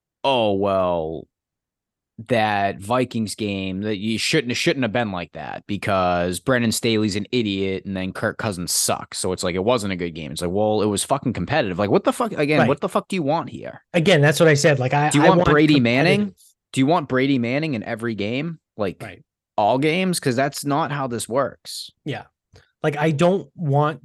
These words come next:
Speaker 2: to watch the Buffalo Bills beat the Commanders thirty-seven to three. Like, that's not, that's not fun.
Speaker 1: Yeah, like, I would argue that this Cardinals win was fun because they won by twelve.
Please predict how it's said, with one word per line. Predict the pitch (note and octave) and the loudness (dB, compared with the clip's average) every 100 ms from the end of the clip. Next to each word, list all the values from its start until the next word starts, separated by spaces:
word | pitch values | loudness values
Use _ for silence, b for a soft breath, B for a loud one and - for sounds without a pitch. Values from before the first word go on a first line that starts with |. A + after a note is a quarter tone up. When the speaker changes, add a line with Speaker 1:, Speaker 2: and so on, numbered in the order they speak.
| - | -8
Speaker 2:
to | D#3 | -2
watch | C3+ A#2+ C3 C#3 C#3 - - | -2 -2 -2 -2 -6 -12 -8
the | B2+ | -4
Buffalo | C3 B2+ C#3 C3+ | -4 -4 -2 -2
Bills | A#2 A#2+ C3 C3+ | -2 -4 -4 -4
beat | C3+ B2 | -4 -6
the | C3 | -6
Commanders | A#2 A2+ A#2 C3+ C#3 | -8 -6 -2 0 0
thirty-seven | C3+ A#2 G#2+ A#2 G#2 G2+ | 0 -2 -4 -8 -8 -12
to | G2 | -14
three. | - A#1+ - _ b b - | -16 -20 -20 _ b b -2
Like, | C#3 C#3 | 0 2
that's | C#3 - | 0 2
not, | D3+ C#3+ C#3+ B2 _ _ _ _ _ _ _ _ _ _ - | 2 4 2 0 _ _ _ _ _ _ _ _ _ _ -4
that's | C#3+ D3+ | -2 -2
not | C3 - | -4 -6
fun. | - - C#3+ C3+ - - _ | -14 -4 -2 -2 -10 -20 _
Speaker 1:
Yeah, | - | 0
like, | G2 G2 | 0 2
I | C3+ | 2
would | F#3+ | 4
argue | A2+ A2 A#2+ A2 A#2+ | 4 2 2 4 4
that | A2 | 2
this | A#2 G#2+ - | 2 0 -2
Cardinals | - C3+ F3 B2 G2 | 0 0 2 0 0
win | A2+ A#2 A2 | -2 0 2
was | D#3+ E3 | 0 0
fun | - G2+ E2+ F#2 | -4 -8 -6 -8
because | G2+ A#2 G#2 G2 G2 F#2+ F2+ - - _ _ _ _ _ _ _ - | -6 -2 0 0 -2 -4 -6 -8 -12 _ _ _ _ _ _ _ 0
they | A#2+ | 2
won | A2+ C3 | 4 4
by | D3 D#3 | 2 -2
twelve. | - G#2+ F#2 B2 | -2 0 0 -4